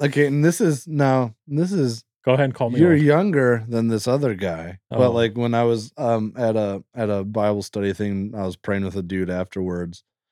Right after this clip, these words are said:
Speaker 1: Um, I go to take off my cap 'cause I was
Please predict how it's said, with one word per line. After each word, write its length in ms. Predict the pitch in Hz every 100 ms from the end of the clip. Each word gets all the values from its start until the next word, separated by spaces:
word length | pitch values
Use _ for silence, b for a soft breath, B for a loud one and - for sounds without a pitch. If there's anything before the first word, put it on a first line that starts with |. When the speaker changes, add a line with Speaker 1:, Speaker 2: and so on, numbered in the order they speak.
| _ _ _ _ 113
Speaker 1:
Um, 400 | 101 92 87 - _
I 100 | 110
go 240 | 101 123 123
to 80 |
take 320 | 95 131 120 117
off 200 | 110 -
my 120 | 90
cap 500 | - 185 196 123 - _ _ _ _
'cause 160 | - 107
I 60 | 101
was 320 | 92 98